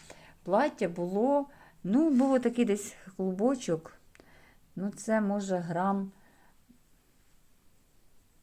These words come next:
ну, грам тридцять, мабуть, було того моточка, я його дов'язала, а потім почала в'язати цю ковтинку.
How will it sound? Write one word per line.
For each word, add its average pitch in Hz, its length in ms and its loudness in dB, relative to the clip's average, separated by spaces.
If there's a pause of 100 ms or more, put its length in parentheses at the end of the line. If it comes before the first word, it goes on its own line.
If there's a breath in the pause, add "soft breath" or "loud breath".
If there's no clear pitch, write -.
(1000 loud breath)
ну, 226 100 2
грам 240 220 8
тридцять, 180 500 0
мабуть, 135 340 -2
було 123 380 -4 (1000 soft breath)
того 156 380 -4
моточка, 175 600 -4
я 214 240 2
його 220 180 2
дов'язала, 190 640 0
а 127 40 4
потім 320 320 -2
почала 185 340 -2
в'язати 190 380 -4
цю 175 180 -10
ковтинку. 135 540 -8